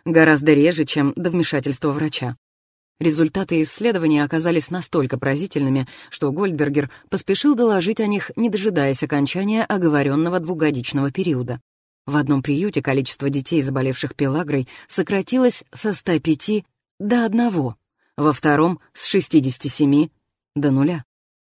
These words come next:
В текущем году в данном учреждении не было случаев пелагры, с гордостью отчитался Гольдбергер о втором приюте. Подчеркивая несостоятельность инфекционной теории,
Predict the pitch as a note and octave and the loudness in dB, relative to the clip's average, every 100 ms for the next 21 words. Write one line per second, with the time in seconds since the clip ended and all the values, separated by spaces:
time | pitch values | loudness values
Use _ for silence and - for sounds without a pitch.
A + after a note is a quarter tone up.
0 | _ - F#3 - C#4+ - A#3+ F3 D#3 A#3+ | _ -2 0 6 6 6 2 4 4 2
1 | A3 E3+ D#3+ C#3+ C#3+ D3+ D3+ C#3+ A3+ B3 | 0 2 4 4 2 2 0 2 4 4
2 | G3+ E3+ F#3+ A3 G3 E3 - G#3+ - G3 | 4 2 2 2 2 2 0 -2 0 0
3 | C#3 A3 G3+ D3 C3 C#3 - _ _ _ | 0 0 0 0 -2 -4 -6 _ _ _
4 | B2+ C3 E3 F#3 C3 - C3+ - C3+ E3 | -10 0 0 0 -4 -2 -4 -4 -4 -2
5 | C#3+ C#3 C#3+ F3+ D3+ C#3+ D3 C3 - F3 | -2 -2 -2 -2 0 0 -2 -4 -10 -12
6 | - E3 C3 D3 C#3+ C3 B2 C3 _ _ | -6 -4 -4 -2 -2 -2 -6 -12 _ _
7 | - E3+ - A3+ F#3 F3 E3+ E3 D#3+ F#3 | -2 0 0 -4 -2 2 4 4 2 -2
8 | F#3 G3 F3 D3+ D3+ - E3 D3+ D3 - | -4 -4 0 2 2 2 -2 -2 -4 0
9 | D#3 D3 C#3 F3 A3+ A3 D#3 | 2 2 0 -2 0 4 2